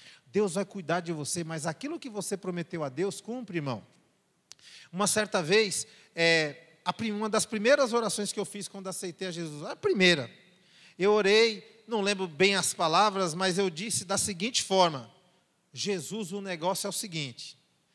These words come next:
eu não sei fazer igual esse povo tá fazendo aí não, mas se o Senhor me ajudar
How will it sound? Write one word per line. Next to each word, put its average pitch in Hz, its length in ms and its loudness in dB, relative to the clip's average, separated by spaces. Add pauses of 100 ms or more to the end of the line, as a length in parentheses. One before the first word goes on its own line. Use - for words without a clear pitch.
(280)
eu 185 160 0
não 247 140 -6
sei 214 240 2
fazer 208 320 0
igual 208 160 4
esse 208 160 2
povo 196 260 -4
tá 196 140 -6
fazendo 190 320 -6
aí 196 140 -10
não, 180 180 -6
mas 190 160 -8
se - 140 -4
o 208 40 -8
Senhor 208 420 -2
me 208 120 -10
ajudar 185 720 -6